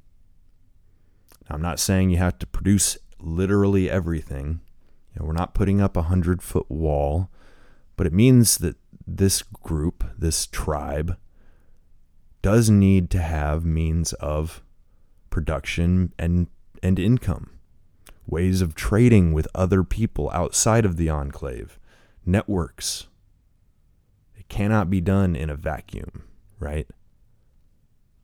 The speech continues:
You know, to be in an enclave is not to be in a bubble. You still are within the greater economy around you, but legally,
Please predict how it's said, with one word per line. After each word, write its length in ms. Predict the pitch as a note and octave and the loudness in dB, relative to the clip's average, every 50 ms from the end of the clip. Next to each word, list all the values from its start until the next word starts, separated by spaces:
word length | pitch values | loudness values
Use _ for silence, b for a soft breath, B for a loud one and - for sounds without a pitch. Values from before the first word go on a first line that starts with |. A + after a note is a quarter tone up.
| _ _ _ _ _ _ _ _ _ _ _ _ _ _ _ _ _ | _ _ _ _ _ _ _ _ _ _ _ _ _ _ _ _ _
You 60 | - | -8
know, 20 | - | -8
to 60 | - | -6
be 180 | C#2 - F2+ F2+ | -4 -2 0 2
in 80 | E2+ E2 | 2 2
an 100 | D#2+ B1+ | 0 0
enclave 600 | - E2+ E2+ E2 - - - D#2+ D#2 D#2 D2+ D2 | 0 0 -2 -2 -2 -2 -2 -2 -2 -2 -2 -4
is 140 | D2 D2 | -4 -2
not 240 | E2+ E2+ E2 - - | -2 -2 -4 -4 -6
to 80 | - D#2+ | -6 -4
be 160 | D#2 E2+ E2 | -2 0 0
in 80 | D#2+ D#2 | 0 0
a 60 | D2 | -2
bubble. 500 | C#2+ - D2+ C#2+ - - - - - - _ - - _ _ _ _ _ _ _ _ _ _ _ _ _ _ _ _ _ - | -2 -4 -6 -6 -6 -10 -12 -14 -14 -20 _ -20 -20 _ _ _ _ _ _ _ _ _ _ _ _ _ _ _ _ _ -8
You 100 | - D2+ | -8 -6
still 400 | - - - - G2+ G2+ F#2+ F#2 | -6 -6 -2 2 2 4 4 4
are 120 | F2 E2 | 2 2
within 420 | E2 E2 D2+ F2 E2+ E2 D#2+ D2+ | 2 2 2 2 2 4 2 2
the 100 | D2 D2+ | 0 -4
greater 420 | - - - E2 E2+ E2+ D#2 D#2+ D#2 | -6 -4 -2 0 0 0 0 -2 -4
economy 880 | - - - - - - - G2 G2+ G2 E2+ D#2+ D2 A1+ G1+ - - _ _ _ _ _ _ - - | -6 -10 -10 -10 -8 -6 -4 -2 0 0 -2 -2 -4 -8 -12 -14 -16 _ _ _ _ _ _ -14 -10
around 460 | D2+ C#2+ D2+ E2 F2+ G2 F#2+ F2+ D2 | -8 -4 0 2 4 4 4 4 2
you, 160 | C#2+ C#2 C#2+ | -2 -6 -10
but 280 | - D2+ - C#2 - - b b b b b b b b b b b b b - - - - - - - | -4 -2 -2 -2 -2 -6 b b b b b b b b b b b b b -20 -20 -20 -20 -18 -16 -12
legally, 760 | E2 E2 F2 G2+ A2+ A2 A#2+ A2 A2+ A#2 A2+ A#2 A2 G#2 | -8 -4 0 0 2 2 4 4 4 4 4 4 2 -2